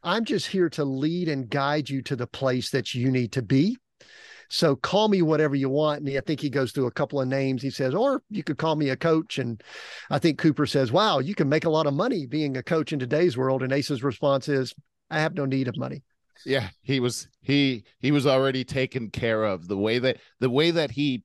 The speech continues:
Speaker 2: put, uh, his attitude towards money, uh, that, that actually, uh, appealed to me. I'm like,
Speaker 1: Yeah.
Speaker 2: I, I, he said, "I have, I have no need for money. I'm, I, I'm, I'm,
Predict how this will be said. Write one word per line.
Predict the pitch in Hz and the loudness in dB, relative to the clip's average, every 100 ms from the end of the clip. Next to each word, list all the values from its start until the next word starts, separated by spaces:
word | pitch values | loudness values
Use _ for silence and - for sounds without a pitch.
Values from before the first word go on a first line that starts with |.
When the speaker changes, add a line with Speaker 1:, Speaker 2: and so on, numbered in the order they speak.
| - | -8
Speaker 2:
put, | 123 143 131 - - _ _ _ | 0 0 0 -6 -20 _ _ _
uh, | - 107 104 - | -6 -2 -2 -4
his | 113 123 110 - | -2 -2 -2 -2
attitude | 113 113 117 110 - 113 92 | 0 0 -2 -4 0 0 0
towards | - 107 101 92 | -2 -2 -2 -4
money, | 98 95 107 117 104 - - _ | -6 -4 -2 -2 -6 -14 -20 _
uh, | 101 98 - - | -4 -2 -4 0
that, | 131 - _ | 0 0 _
that | - 120 135 | -2 0 2
actually, | 107 - - 104 101 95 80 - _ | 0 -2 -6 -2 0 -2 -4 -10 _
uh, | 90 95 90 | -4 -2 -2
appealed | 104 - 131 127 101 | -4 -2 0 0 -2
to | - | -6
me. | 98 135 | -4 -2
I'm | 110 92 | -2 -4
like, | 95 95 - _ _ - | -4 -6 -8 _ _ -10
Speaker 1:
Yeah. | 180 170 | -10 -4
Speaker 2:
I, | 104 104 - | -4 -4 -2
I, | 107 | -2
he | 101 123 | -2 -2
said, | - 117 | 0 0
"I | 107 | 2
have, | 120 104 98 - | 0 -2 -6 -6
I | 110 | -2
have | 123 113 | -2 -2
no | 127 | -4
need | 120 113 107 | -2 -2 -2
for | 110 | -4
money. | 95 92 92 92 | -2 -2 -2 -2
I'm, | 87 90 - _ _ - | -4 -6 -12 _ _ -10
I, | - _ _ _ | -10 _ _ _
I'm, | - 104 98 - | -4 -4 -6 -6
I'm, | 107 110 98 | -6 -4 -6